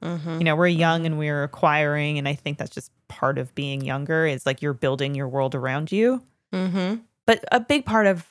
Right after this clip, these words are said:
Speaker 2: her process and her method is coming to terms with aging and your own mortality, and also just, like, taking time to sit with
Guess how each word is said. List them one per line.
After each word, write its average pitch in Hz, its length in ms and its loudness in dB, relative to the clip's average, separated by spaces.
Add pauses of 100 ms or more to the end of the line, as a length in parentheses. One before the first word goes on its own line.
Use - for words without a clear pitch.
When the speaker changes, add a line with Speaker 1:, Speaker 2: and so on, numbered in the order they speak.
Speaker 2:
her 170 260 2
process 180 720 2
and 156 460 -2 (280)
her 165 140 2
method 180 600 2
is 160 280 2
coming 185 260 0
to - 80 -2
terms 170 300 -2
with 165 160 -2
aging 156 380 -2
and 147 80 -2
your 151 180 -2
own 151 160 0
mortality, 143 840 -4 (500)
and 190 180 4
also 214 280 4
just, 254 180 -2
like, 247 140 0
taking 180 320 -2
time 165 220 -2
to 160 100 -8
sit - 460 -2
with 185 240 2